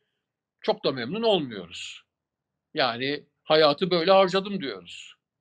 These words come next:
Ne oldu sonunda? Ne kadar akıllı davrandım? Hele daha geniş baktığım zaman ne kadar akıllı davrandık,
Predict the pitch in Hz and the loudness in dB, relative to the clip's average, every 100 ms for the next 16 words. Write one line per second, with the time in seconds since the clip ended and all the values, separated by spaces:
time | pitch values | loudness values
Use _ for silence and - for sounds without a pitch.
0 | _ _ _ _ 147 180 135 117 - 117 | _ _ _ _ -2 2 0 -2 -10 -10
1 | 104 92 90 - _ _ _ - 151 185 | -10 -14 -14 -18 _ _ _ 0 4 4
2 | 175 156 131 - 139 131 131 123 131 123 | 4 0 -4 -10 -8 -6 -2 -2 0 -4
3 | 131 214 - - - - 196 151 202 - | -2 -6 -6 -18 -8 4 6 6 4 0
4 | _ _ _ _ _ 139 156 185 175 156 | _ _ _ _ _ 0 4 4 0 -6
5 | - 139 - 139 131 139 202 175 180 165 | -8 -10 -10 -14 -10 -6 -4 -4 -2 -2
6 | 160 147 131 147 180 139 135 131 143 151 | -2 -4 -6 -8 -8 -2 -2 0 -4 -4
7 | 175 - | -8 -10